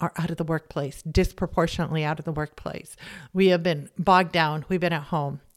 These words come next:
And what I want to give you are tips and tricks to help you get out of that stuckness quickly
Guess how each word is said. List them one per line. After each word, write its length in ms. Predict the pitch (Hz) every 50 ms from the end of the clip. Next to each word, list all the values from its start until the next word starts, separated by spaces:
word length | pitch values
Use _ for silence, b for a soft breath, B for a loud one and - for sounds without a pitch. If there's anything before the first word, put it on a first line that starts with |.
| -
And 320 | - 180 165 156 156 156 - -
what 160 | 165 190 208
I 20 | 220
want 140 | 220 220
to 60 | 214 196
give 260 | - 202 214 190 175
you 240 | 175 160 151 151 -
are 140 | - 180 180
tips 440 | 175 - - - - 208 - - - -
and 100 | 175 175
tricks 360 | - - 214 202 202 - -
to 80 | - 180
help 260 | - 214 220 208 - -
you 120 | 196 180
get 320 | 170 170 160 175 156 - _ -
out 260 | 196 208 214 - - -
of 220 | - 208 196 170 160
that 240 | 170 160 156 - -
stuckness 1040 | - - - _ - - 208 - _ _ - 165 160 165 147 156 - - - - - b b b b b b b
quickly 680 | - - 185 381 - 240 214 202 180 170 175 180 -